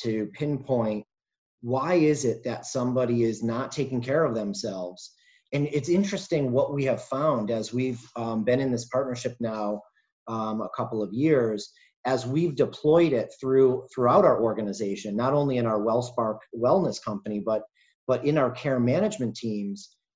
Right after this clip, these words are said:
we've found that there are people out there that are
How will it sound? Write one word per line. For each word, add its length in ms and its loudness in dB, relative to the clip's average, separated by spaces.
we've 260 4
found 440 0
that 400 -2
there 260 0
are 140 0
people 760 0
out 220 -2
there 200 0
that 260 -4
are 200 -4